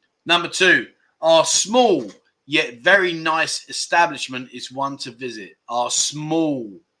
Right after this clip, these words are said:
but very well established is one to visit. Come on. Cabbage and Gunner, Long Neck, no. Sixty-nine Bar, no.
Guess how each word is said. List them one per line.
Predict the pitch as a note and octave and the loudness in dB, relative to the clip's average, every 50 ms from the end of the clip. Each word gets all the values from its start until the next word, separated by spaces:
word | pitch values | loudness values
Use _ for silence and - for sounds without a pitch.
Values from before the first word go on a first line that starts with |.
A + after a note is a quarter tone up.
| _ _ _ _ _ _ _ _ _ _ _ _ _ _ _ | _ _ _ _ _ _ _ _ _ _ _ _ _ _ _
but | _ B2 - G2+ G2 | _ -16 -16 -16 -20
very | G2 G2+ B2+ C3 C3+ C3 B2 A#2+ | -18 _ 0 2 2 4 2 2
well | A#2 A#2 A#2 A2+ A2 | 0 -2 -2 -2 -2
established | G#2+ G#2+ - - A2+ G#2 G2+ G2+ G2+ - - - _ _ _ _ _ _ _ _ _ _ | -4 -8 -8 -6 -8 -8 -8 -12 -16 -16 -18 -18 _ _ _ _ _ _ _ _ _ _
is | A#2 A2+ G2+ G2 | -18 -18 -18 -12
one | A#2 B2+ B2 A#2+ | -8 -8 -8 -8
to | A2 - A#2+ | -10 -14 -16
visit. | G#2+ A#2 A2+ G2 F#2 E2+ _ _ _ _ _ _ _ _ _ _ _ _ _ _ _ _ _ _ _ _ _ _ _ _ _ _ _ - - _ _ | -14 -14 -14 -14 -16 -20 _ _ _ _ _ _ _ _ _ _ _ _ _ _ _ _ _ _ _ _ _ _ _ _ _ _ _ -14 -14 _ _
Come | - - - - _ - | -10 -10 -10 -18 _ -20
on. | - - _ _ _ - _ _ _ _ | -20 -20 _ _ _ -20 _ _ _ _
Cabbage | - D#3 D#3 D3 C3+ | 0 0 0 0 -2
and | C#3+ C3 | -6 -4
Gunner, | D3 D3 D3 D3 D3 | -4 -2 -2 -2 -4
Long | C3+ C3 C3+ D#3 D3+ D3+ C#3+ | -4 -4 -2 -2 -2 -2 0
Neck, | C#3+ D3 C#3+ - | -2 -2 -2 -2
no. | C#3 C#3 C#3 | -8 -6 -6
Sixty-nine | C3+ - - - B2 - - E3+ E3+ F3+ F3+ F3+ F3+ E3+ | -6 -4 -6 -6 -8 -8 -10 -10 -6 -4 -4 -4 -4 -4
Bar, | D3+ C3+ B2+ A#2 G#2+ G2+ G2+ | -2 -2 -2 -2 -4 -6 -10
no. | G#2+ A#2 B2+ C#3 D3 D3+ D3+ D3 | -12 -12 -6 -4 -4 -4 -4 -6